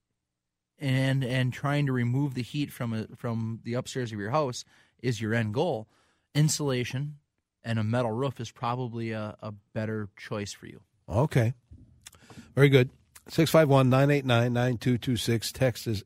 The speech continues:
Speaker 2: eight one eight zero seven. Tell you what, let's take a break and be right back. We have more show to come, so if you have a, a home improvement question by phone,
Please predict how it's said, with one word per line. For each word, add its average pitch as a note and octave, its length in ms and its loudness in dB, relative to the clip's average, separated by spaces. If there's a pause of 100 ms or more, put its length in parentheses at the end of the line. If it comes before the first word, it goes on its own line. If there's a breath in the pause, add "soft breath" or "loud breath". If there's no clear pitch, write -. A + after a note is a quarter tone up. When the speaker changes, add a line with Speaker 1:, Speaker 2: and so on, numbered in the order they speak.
Speaker 2:
eight A#2+ 280 2
one G#2+ 360 4 (120)
eight A#2 320 0 (120)
zero A2 300 2
seven. A#2 320 0
Tell F#3 160 4
you D#3+ 100 6
what, B2 140 6
let's C3+ 200 -2
take C3 180 0
a A#2+ 40 -2
break A#2+ 360 2 (500 loud breath)
and G#2 180 -2
be A#2+ 120 0
right A#2 260 2
back. G#2+ 420 -4
We C3+ 120 2
have C3+ 80 4
more D#3+ 180 6
show F3+ 200 4
to D3+ 80 4
come, D#3 340 2
so C3+ 240 2
if A#2+ 120 0
you C#3 120 4
have C3+ 200 2
a, C3 200 4
a A#2+ 100 4
home C#3+ 220 4
improvement B2+ 380 0
question B2+ 300 0
by G#2+ 160 2
phone, C3+ 360 0